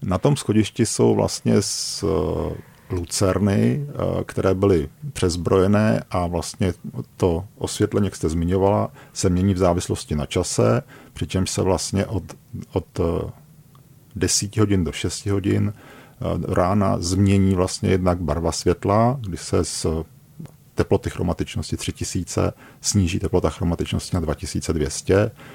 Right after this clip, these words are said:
a sníží se i hladina osvětlenosti, eh, z jedné úrovně na nižší, řádově je to o čtyřicet procent se sníží hladina osvětlení.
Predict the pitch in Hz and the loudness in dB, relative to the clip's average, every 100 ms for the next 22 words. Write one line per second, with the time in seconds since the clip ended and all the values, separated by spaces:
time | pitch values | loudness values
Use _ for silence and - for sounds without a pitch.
0 | - - 92 - 98 85 92 - 92 90 | -20 -6 -4 0 0 0 0 0 0 2
1 | 87 82 87 85 90 - 87 92 87 - | 2 2 2 0 -2 -2 0 2 0 -2
2 | - 92 90 - - - - - - 82 | 0 2 2 0 -20 -20 -20 -8 -4 -2
3 | 82 85 78 90 82 - - - - - | -2 -2 0 0 0 -4 -20 -20 -20 -20
4 | - - 82 92 92 90 95 87 92 76 | -12 -2 2 2 2 2 2 4 2 2
5 | 80 - 90 82 82 85 85 82 85 - | -2 -2 0 2 2 2 0 0 -4 -4
6 | 87 87 - - - 87 85 95 - 82 | -6 -8 -12 -8 -2 0 0 -2 -2 -6
7 | - 82 82 - 82 80 85 80 87 - | -4 -6 -6 -4 -4 -2 -2 0 -2 -2
8 | - 90 98 95 98 | -4 0 2 4 2